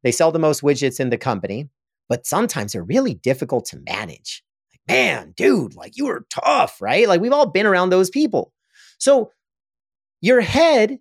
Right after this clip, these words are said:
says, "Keep them," but your heart knows they're not a keeper. But you, you keep them because of goals and pressure and expectations and,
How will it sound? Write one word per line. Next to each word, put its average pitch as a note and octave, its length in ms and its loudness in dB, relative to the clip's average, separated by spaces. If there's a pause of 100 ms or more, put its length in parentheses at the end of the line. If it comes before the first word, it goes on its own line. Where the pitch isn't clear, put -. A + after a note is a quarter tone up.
(240)
says, C4+ 360 2 (260)
"Keep - 380 -2
them," G2+ 360 -4 (880)
but F#3 140 0
your F3+ 140 2
heart G3+ 340 0
knows F#3 240 2
they're D3+ 100 -2
not C#3 200 -2
a A#2 40 -2
keeper. G2+ 680 -8 (880)
But F3+ 100 2
you, D#3+ 220 -2 (120)
you C#3+ 140 0
keep G3 360 -6
them A#2 160 -2
because A2+ 300 -6
of G2+ 160 -14
goals D3 420 4
and F#2 160 -8
pressure D3+ 460 -4
and G2+ 100 -6
expectations G#2 920 -2
and, G2 160 -4